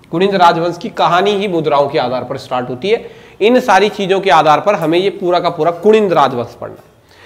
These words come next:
ऐसा माना गया कि महाभारत से पुराना अभी तो कोई ऐसा साहित्यिक स्रोत नहीं मिला है जो कि किसी वंश के बारे में जानकारी दे,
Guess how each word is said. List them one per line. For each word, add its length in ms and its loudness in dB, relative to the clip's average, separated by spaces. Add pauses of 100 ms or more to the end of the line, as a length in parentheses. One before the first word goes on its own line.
(260)
ऐसा 240 6
माना 300 6
गया 220 6
कि 140 0
महाभारत 720 4
से 120 0
पुराना 400 2
अभी 240 2
तो 140 -2
कोई 260 2
ऐसा 220 -2
साहित्यिक 420 -4
स्रोत 280 -4
नहीं 200 2
मिला 280 0
है 420 -4 (220)
जो 120 0
कि 120 -4
किसी 240 -4
वंश 280 0
के 100 2
बारे 200 4
में 140 2
जानकारी 420 2
दे, 140 6